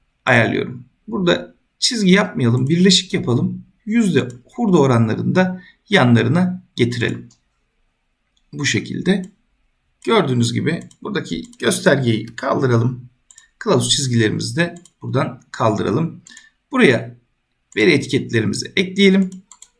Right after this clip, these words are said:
Aynı şekilde buraya da veri etiketlerimizi ekleyelim. Sonra bunları da, buradaki verileri de iç tabana oturtturalım. Ve giriş sekmesinden bakın yönünü de metni yukarı döndür diyerek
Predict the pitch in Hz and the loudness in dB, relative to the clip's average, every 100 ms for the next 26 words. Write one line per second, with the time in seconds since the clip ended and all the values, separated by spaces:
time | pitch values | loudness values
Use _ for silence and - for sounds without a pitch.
0 | _ - 220 180 - 120 - - 180 147 | _ 0 2 4 2 -4 -6 0 4 4
1 | 113 127 143 113 120 107 90 104 104 123 | 4 0 2 2 2 -4 -4 -4 -2 0
2 | 196 190 - _ _ _ - 131 120 104 | 0 -2 -12 _ _ _ -2 -2 0 -2
3 | 107 175 185 - _ - - 247 - 143 | 0 0 -2 -6 _ -6 2 4 4 4
4 | 220 220 185 117 120 - 202 190 185 180 | 4 4 4 2 -2 -4 -2 0 4 4
5 | 196 190 143 113 131 120 - _ _ _ | 6 4 4 2 0 -2 -12 _ _ _
6 | _ _ - - - - 208 170 170 143 | _ _ -12 -4 -2 0 2 2 2 2
7 | 117 - - 110 131 185 - - _ _ | -2 -6 -4 -2 0 0 -4 -14 _ _
8 | _ _ - 127 143 185 185 - - _ | _ _ -8 4 4 4 0 -10 -20 _
9 | _ _ _ _ _ - 247 247 - 180 | _ _ _ _ _ -8 -2 0 2 0
10 | - 135 117 123 117 123 170 - - - | 0 -2 0 2 2 2 -2 -6 -10 -8
11 | 220 160 170 - - _ _ _ _ 226 | -4 -2 -2 -4 -16 _ _ _ _ -2
12 | - 190 147 120 117 175 180 196 185 180 | 4 6 6 6 6 6 4 6 4 4
13 | 165 170 165 127 123 180 135 156 - - | 4 6 4 4 2 6 6 4 -4 -16